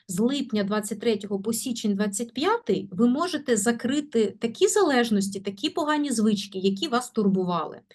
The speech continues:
Це може бути любовна залежність, якщо це були такі відносини, е, це може бути по здоров'ю якась залежність, да, солодке, е, можливо, ще щось. І, е, для вас це дійсно класний час,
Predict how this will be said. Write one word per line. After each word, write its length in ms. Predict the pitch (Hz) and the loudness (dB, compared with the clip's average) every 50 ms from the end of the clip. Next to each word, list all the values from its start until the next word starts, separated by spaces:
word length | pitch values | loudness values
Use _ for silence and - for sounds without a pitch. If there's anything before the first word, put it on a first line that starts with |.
| - - - - _ | -20 -20 -20 -14 _
Це 140 | - 381 392 | 2 4 4
може 220 | 392 359 294 294 | 4 4 4 2
бути 260 | 233 240 - - 196 | 2 2 2 4 4
любовна 580 | 185 180 175 175 247 277 294 294 285 269 269 269 | 4 4 4 2 2 2 2 0 0 0 0 0
залежність, 600 | 240 254 247 247 240 240 240 240 240 226 - - | 0 0 2 2 2 2 4 2 0 0 0 -4
якщо 260 | 214 - - 247 233 | -6 -6 -4 -6 -4
це 120 | 233 240 | -2 0
були 200 | 202 202 220 226 | 2 2 2 2
такі 240 | 220 220 - - 220 | 0 -2 0 0 2
відносини, 760 | 202 220 190 202 214 214 214 214 214 - 202 196 196 196 196 196 - - - - - - - | 2 4 4 4 6 6 4 2 2 2 2 4 4 4 4 2 0 -6 -14 -20 -10 -4 0
е, 140 | 196 196 196 | 0 0 2
це 120 | 196 339 | 0 -2
може 240 | 349 320 254 214 226 | -2 -4 -2 -2 0
бути 500 | 196 208 226 233 - - 196 190 180 180 - | 0 0 -2 -2 0 0 0 0 0 -2 -4
по 100 | 254 247 | -2 -2
здоров'ю 560 | 208 196 226 233 214 214 240 277 262 247 247 | 0 2 2 2 2 2 0 0 -2 -4 -4
якась 340 | 240 240 - 247 240 233 214 | -4 -2 -2 -2 -2 -2 0
залежність, 680 | 233 240 240 233 226 226 226 226 220 220 208 196 202 | 0 0 2 2 2 2 0 0 0 -2 -4 -4 -4
да, 140 | - 208 220 | -6 -6 -6
солодке, 1000 | - - - 226 240 233 208 214 233 233 220 226 - - - 214 214 214 214 214 214 - - _ - - | -6 -2 0 2 2 4 4 4 4 4 4 2 -4 -4 -2 -2 0 0 -2 -4 -6 -12 -20 _ -6 -2
е, 100 | 190 185 | -2 2
можливо, 400 | 190 196 196 196 240 247 233 247 | 4 4 4 4 4 2 2 2
ще 280 | - - - 233 226 220 | 0 0 2 2 2 2
щось. 300 | 220 - 208 196 196 - - - - - _ | 2 0 -2 -2 -2 -6 -10 -16 -20 -10 _
І, 320 | 233 233 247 247 254 240 233 - 226 | 0 0 2 2 0 0 0 -2 -4
е, 400 | 214 214 214 214 208 214 208 214 - - - | -2 0 0 0 0 0 -2 -4 -8 -6 -4
для 220 | 196 208 233 233 | 0 2 2 2
вас 460 | 233 269 320 381 403 - - - - _ - | 4 4 2 2 2 0 -6 -8 -12 _ -10
це 160 | - - 247 | -4 -2 0
дійсно 460 | 202 190 240 285 294 294 - 233 220 226 | 2 2 2 0 0 -2 -4 -4 -4 -6
класний 720 | - - 240 240 254 262 254 247 - - - 196 185 190 | -2 0 2 2 4 2 0 0 -4 -4 -4 -4 -4 -2
час, 640 | 190 - - 247 247 262 294 302 302 - - - | -4 -4 -2 -2 0 0 0 -2 -4 -6 -10 -12